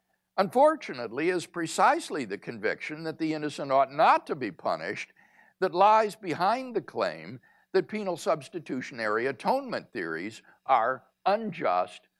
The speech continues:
and immoral. Responses to the alleged injustice of penal substitution. Penal substitution without punishment.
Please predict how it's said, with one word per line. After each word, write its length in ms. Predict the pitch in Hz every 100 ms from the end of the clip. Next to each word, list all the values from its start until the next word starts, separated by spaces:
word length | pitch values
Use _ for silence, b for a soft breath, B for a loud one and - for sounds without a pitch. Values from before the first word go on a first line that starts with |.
| _
and 340 | 127 113 107 85 _ _
immoral. 720 | - 151 127 120 101 69 53 _ _ _ _ _ _ _ _ _ _ _ - _ _ _ _ _ _ _
Responses 920 | 202 202 - 262 294 277 - 90 107 -
to 440 | - 160 139 127
the 280 | 120 131 120 120
alleged 680 | 120 147 147 123 98 92 -
injustice 800 | 151 147 123 135 139 - 95 73
of 160 | 104 -
penal 300 | 127 104 90
substitution. 920 | - 85 - - - 120 95 - - _ _ _ _ _ _ _ _ _ _ _ _ _ _
Penal 260 | 226 262 240
substitution 840 | - 180 135 156 131 143 127 139
without 600 | 123 147 233 147 90 - _ _ _ _
punishment. 540 | 226 214 - - -